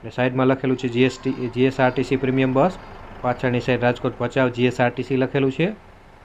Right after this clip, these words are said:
તો ગાઈસ તમને અમારો વીડિયો ગમ્યો હોય તો અમારી ચેનલને સબસ્ક્રાઇબ કરી લેજો. વીડિયોને લાઈક, શેર કરવાનું ના ભૂલતા.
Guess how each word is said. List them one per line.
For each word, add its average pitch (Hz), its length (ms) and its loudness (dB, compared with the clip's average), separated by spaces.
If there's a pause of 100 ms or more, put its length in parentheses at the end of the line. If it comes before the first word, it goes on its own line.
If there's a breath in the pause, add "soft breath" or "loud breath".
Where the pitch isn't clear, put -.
(680)
તો 117 60 -10
ગાઈસ 131 280 -2
તમને 135 200 0
અમારો 135 240 4
વીડિયો 135 300 4
ગમ્યો 135 160 2
હોય 135 180 2
તો 127 160 -2
અમારી 127 240 0
ચેનલને 127 440 0
સબસ્ક્રાઇબ 135 420 -4
કરી 139 180 0
લેજો. 135 380 2 (360)
વીડિયોને 120 400 -2
લાઈક, 127 260 2
શેર 127 240 0
કરવાનું 127 420 0
ના 131 140 2
ભૂલતા. 131 420 2